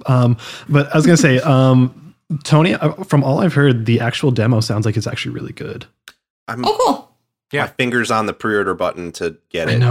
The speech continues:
Speaker 2: 'cause I wanna
Speaker 1: I'm,
Speaker 2: play it.
Speaker 1: I'm
Speaker 2: And I'm gonna,
Speaker 1: curious.
Speaker 2: I'm gonna buy it, I'm sure, 'cause it sounds good. And I, that sounds like a really good remake of the first two Tony Hawk games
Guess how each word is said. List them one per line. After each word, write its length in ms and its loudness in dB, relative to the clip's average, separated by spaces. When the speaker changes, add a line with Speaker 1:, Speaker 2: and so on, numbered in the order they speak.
Speaker 2:
'cause 80 4
I 60 2
wanna 120 0
Speaker 1:
I'm, 320 2
Speaker 2:
play 240 -4
it. 240 -8
Speaker 1:
I'm 100 -2
Speaker 2:
And 100 4
I'm 100 -2
gonna, 140 4
Speaker 1:
curious. 500 2
Speaker 2:
I'm 120 -8
gonna 180 -4
buy 300 -2
it, 380 -4
I'm 140 -8
sure, 480 -6
'cause 160 -6
it 100 -8
sounds 300 -8
good. 420 -6
And 400 -8
I, 400 -4
that 260 -2
sounds 400 -4
like 360 -4
a 180 -4
really 360 -2
good 480 -4
remake 840 -10
of 320 -8
the 100 -8
first 380 -10
two 120 -10
Tony 280 -12
Hawk 320 -10
games 580 -12